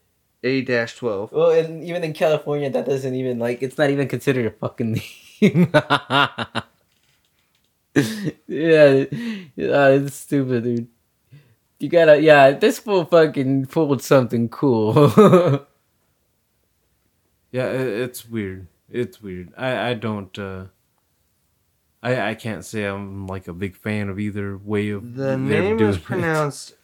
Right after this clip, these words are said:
Speaker 1: X ash A twelve.
Speaker 2: Yeah, that's how it's pronounced.
Speaker 3: X ash A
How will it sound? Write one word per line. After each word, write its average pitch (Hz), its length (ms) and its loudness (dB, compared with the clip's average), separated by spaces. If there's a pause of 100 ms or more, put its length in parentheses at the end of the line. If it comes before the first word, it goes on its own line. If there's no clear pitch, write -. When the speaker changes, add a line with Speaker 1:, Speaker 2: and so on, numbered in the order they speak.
(100)
Speaker 1:
X 151 420 -4
ash 131 400 -6
A 127 180 -6
twelve. 117 360 -8 (920)
Speaker 2:
Yeah, 113 300 -2 (300)
that's 123 240 -4
how 117 160 0
it's 101 140 -10
pronounced. - 600 -16
Speaker 3:
X 113 280 -8
ash 107 320 -10
A 101 640 -14